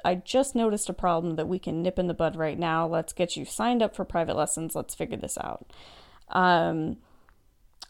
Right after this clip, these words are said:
adult dogs, I don't think there's a reason to shove them in a small room together. I've worked in dog daycares for a very long time. I don't think they're beneficial.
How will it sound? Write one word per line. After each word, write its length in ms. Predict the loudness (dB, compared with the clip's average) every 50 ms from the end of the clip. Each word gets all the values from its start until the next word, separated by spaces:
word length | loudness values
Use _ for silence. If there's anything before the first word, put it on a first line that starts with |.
| _ _ _ _ _ 0
adult 400 | 0 2 4 6 6 6 6 6
dogs, 340 | 6 6 6 6 6 4 4
I 80 | 4 4
don't 180 | 2 2 0
think 180 | -2 -4 -2 0
there's 200 | 0 0 0 0
a 80 | -2 -2
reason 300 | -2 -2 0 0 0 0
to 60 | 0
shove 260 | 2 2 2 2 2
them 160 | 2 2 2
in 80 | 2 0
a 60 | -2
small 260 | -2 0 0 0 2
room 200 | 2 2 0 0
together. 560 | 0 0 0 2 4 4 4 2 2 0 -2
I've 180 | -2 0 0 0
worked 280 | 0 0 0 0 -2 -2
in 80 | 0
dog 240 | 2 2 0 0 0
daycares 420 | 0 -2 0 0 0 0 0 0
for 140 | 0 0 2
a 60 | 2
very 200 | 4 4 4 4
long 220 | 4 4 2 0 -2
time. 380 | -2 -2 -2 0 0 0 -2
I 100 | -2 -4
don't 320 | -6 -4 -4 -2 -2 -2 -2
think 180 | -2 -4 0
they're 120 | 0 0 2
beneficial. 760 | 2 2 2 2 0 0 -2 -2 2 2 4 4 4 2 -2